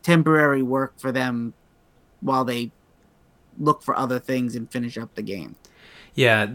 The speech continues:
Speaker 2: Skybound Games is really more of a, of an I-, it's similar to Marvel games.
Speaker 1: They're,
Speaker 2: It's
Speaker 1: they're more of a publisher.
Speaker 2: Yeah, they're like an I P handler. They're making sure that you're following their codex. Uh, their, uh, I mean,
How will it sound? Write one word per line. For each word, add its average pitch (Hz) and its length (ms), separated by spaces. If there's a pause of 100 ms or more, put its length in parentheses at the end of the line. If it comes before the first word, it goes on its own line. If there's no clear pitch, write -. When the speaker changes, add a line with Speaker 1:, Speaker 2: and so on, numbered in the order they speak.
(120)
Speaker 2:
Skybound 175 520
Games 135 360
is 113 180
really 117 260
more 110 340
of 104 160
a, 95 440
of 107 140
an 95 140
I-, 110 340
it's 123 140
similar 208 320
to 131 60
Marvel 101 460
games. 69 500
Speaker 1:
They're, 196 180
Speaker 2:
It's - 200
Speaker 1:
they're 214 140
more 202 180
of 185 80
a 190 100
publisher. 139 600 (160)
Speaker 2:
Yeah, 120 280
they're 160 240
like 180 160
an 180 100
I 147 360
P 139 280
handler. 107 600
They're 113 220
making 127 380
sure 123 360
that 113 100
you're 110 180
following 113 600
their 101 140
codex. 104 720
Uh, 95 280
their, 95 320
uh, 80 380
I 107 40
mean, 92 260